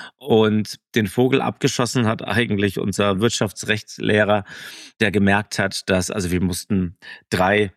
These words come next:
verschiedene Fachbereiche machen im, äh, A B damals, B W L, Recht und V W L. Recht war toll, B W L nur so lala und V W L wollte nicht in mich rein.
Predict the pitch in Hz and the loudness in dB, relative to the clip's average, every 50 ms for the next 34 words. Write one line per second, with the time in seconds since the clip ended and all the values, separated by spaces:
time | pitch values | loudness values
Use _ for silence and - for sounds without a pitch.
0 | _ _ _ - - 110 104 - - 117 98 101 95 - 160 160 - - 139 117 | _ _ _ -4 -2 -2 0 2 0 0 0 0 0 0 -2 -4 -2 -2 0 0
1 | 120 120 117 - - 110 113 113 110 - 120 110 101 107 - - - - 104 104 | 2 0 0 0 0 0 0 0 -2 -4 -6 -4 -4 -4 -6 -6 -4 -4 -2 -2
2 | 107 - - - 107 95 104 92 101 98 101 101 101 98 - - 113 107 101 117 | -2 -4 -2 -4 -2 -2 0 0 0 0 2 2 0 0 0 0 0 0 2 0
3 | - - 107 104 101 101 98 101 - - - 101 85 101 104 107 - - - 110 | -4 -2 0 2 2 2 2 0 -2 -4 -6 -4 -2 0 0 -2 -2 -6 -6 -6
4 | 92 - - 131 165 180 151 151 135 120 135 135 131 123 - - - - - - | -6 -2 0 0 0 2 2 0 0 2 2 2 0 0 -2 -6 -16 -16 -16 -16
5 | - - 123 - - - - - 98 - - 143 143 143 139 135 123 127 113 101 | -6 -2 -2 -2 -2 -2 -2 -4 -2 -2 0 0 2 2 2 2 2 2 0 0
6 | 110 120 107 113 107 104 104 104 107 110 101 - - 104 98 104 101 113 120 131 | 0 0 0 0 2 2 2 2 2 2 0 0 0 2 4 4 4 2 2 0
7 | - 120 - - - 117 117 120 120 123 120 110 110 98 92 107 104 104 95 107 | -2 -4 -6 -4 0 0 2 2 2 2 2 2 0 0 0 0 0 2 2 0
8 | 101 101 90 - - - 98 95 87 - - 82 71 67 69 | 0 0 -2 -2 -2 0 0 0 0 0 -2 -4 -4 -4 -8